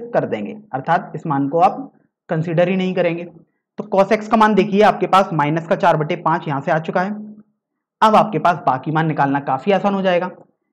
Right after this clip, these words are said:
क्योंकि देखिए tan x का मान यदि आप निकालेंगे तो वो आपके पास sin x बटे cos x होता है, तो आपके पास तीन बटे माइनस चार आ जाएगा, या आप लिख सकते हो minus का तीन बटे चार।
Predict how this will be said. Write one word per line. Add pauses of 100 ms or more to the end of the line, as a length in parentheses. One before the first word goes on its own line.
(140)
क्योंकि
देखिए (240)
tan
x
का
मान
यदि
आप
निकालेंगे
तो
वो
आपके
पास
sin
x
बटे
cos
x
होता
है, (560)
तो
आपके
पास (280)
तीन
बटे
माइनस
चार
आ
जाएगा,
या
आप
लिख
सकते
हो
minus
का
तीन
बटे
चार।